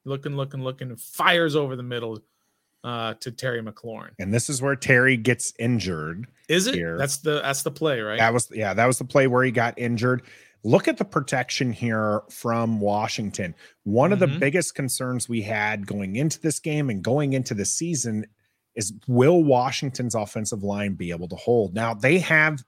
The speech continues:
Speaker 2: a lot of heavy hitters, uh, coming up on defense, right? Philadelphia and,
Speaker 1: Mm.
Speaker 2: uh, the New York Giants both have monster lines. There's great quality, especially with Micah Parsons on the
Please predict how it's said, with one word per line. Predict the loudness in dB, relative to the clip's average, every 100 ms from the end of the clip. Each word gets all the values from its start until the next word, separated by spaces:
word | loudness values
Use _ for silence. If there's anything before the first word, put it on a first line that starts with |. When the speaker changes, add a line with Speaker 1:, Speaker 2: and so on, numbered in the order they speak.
| _
Speaker 2:
a | -2
lot | 4 6 6 4
of |
heavy | 2 0 0
hitters, | 0 2 2 0 -4 _ _ _ _ -16 -6
uh, | -6 -2 0
coming | 2 4 4
up | 4 4
on | 2
defense, | 0 -2 -4 -10 -6
right? | -4 0
Philadelphia | 4 4 6 4 4 2 2 2 0
and, | -4 -2 0 -2
Speaker 1:
Mm. | -4 -8 -6
Speaker 2:
uh, | -4 -2 -4 -6 -14 _ _
the | -2
New | 2 4
York | 4 2
Giants | -2 -2 -2 -4 -2
both | 2 2 0 -8 _ _
have | -4 -2
monster | 0 2 2 0 -4 -4
lines. | -2 0 -2 -2 -4
There's | -4 -6
great | -6 -2 2 2 2
quality, | 2 4 4 4 2 2 0
especially | -4 -8 -6 -2 -2
with | 0 0
Micah | -2 -2
Parsons | -2 -2 -2 -4 -4 -4 -6 -10 -20 _ _ -4
on | -2 0 0 -2 -4 -4
the | 0 2 2 0 -2